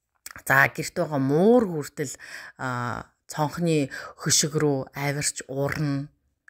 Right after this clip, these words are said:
гэр орон буулгана. Тэгжитэл жуун бисаа хүртэл яах нь вэ? Гарч ирнэ. Ингээд ад жаргалтай болж чадахгүй. За, өөрийнхөө дотроос ад жаргалтай болё гэх юм бол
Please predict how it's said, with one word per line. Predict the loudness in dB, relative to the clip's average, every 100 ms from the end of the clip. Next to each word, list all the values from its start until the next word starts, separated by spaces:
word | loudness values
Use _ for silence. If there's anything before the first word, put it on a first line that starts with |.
| _ -2
гэр | 2 2
орон | 2 0
буулгана. | 0 0 0 -2 -2 -4 -6 _ -20 -20 _
Тэгжитэл | -8 -4 -4 -6 -10 -6
жуун | 0 4 6 6 4 2
бисаа | -2 -2 2 2
хүртэл | 0 -6 -8 -8 -8
яах | -8
нь | -14
вэ? | -14 -16 -18 _
Гарч | -4 -4 -2
ирнэ. | -2 -2 -4 -6 -12 _ _ _ -20 -18 -16 -16 -10 -2
Ингээд | 2 4 2 0 -12 _ _ _ _ -6
ад | -4 -2
жаргалтай | -2 -4 -8 -10 -10
болж | -6 -6 -6
чадахгүй. | -8 -10 -10 -12 -14 _ _ _ _ _ _ _ -8 -8 -14 -18 -16 -14 -14 -6
За, | 2 6 6
өөрийнхөө | 6 4 2 -2 -4
дотроос | -6 -2 0 0
ад | -2
жаргалтай | -2 -4 -6 -8 -10
болё | -8 -6 -2 0 -2 -4
гэх | -12 -6
юм | -4 -2
бол | -4